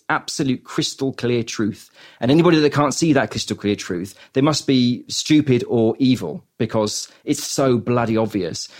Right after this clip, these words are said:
And that, and that's true of our political beliefs, but that's also true of the story we tell of ourselves, that this kind of,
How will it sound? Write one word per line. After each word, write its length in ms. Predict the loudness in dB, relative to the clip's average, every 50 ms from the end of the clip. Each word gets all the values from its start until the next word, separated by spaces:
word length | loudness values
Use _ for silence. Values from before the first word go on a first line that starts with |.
| -20 -20 -10 -4
And 180 | -2 0 2 2
that, 100 | 2 2
and 160 | 2 4 4
that's 200 | 2 2 0 -2
true 260 | 0 2 4 4 4
of 80 | 4 4
our 160 | 4 2 2
political 360 | 0 -2 -2 -2 0 -2 0
beliefs, 240 | 0 2 0 0 0
but 100 | 0 -2
that's 120 | 0 2
also 200 | 2 0 0 0
true 160 | -2 0 0
of 60 | 0 0
the 60 | 0
story 300 | -2 0 0 2 2 2
we 100 | 2 0
tell 140 | 0 0 0
of 80 | 0
ourselves, 520 | 0 0 0 0 0 0 0 0 -4 -6 -6
that 100 | -6 -6
this 140 | -6 -6 -6
kind 160 | -6 -6 -6
of, 140 | -6 -8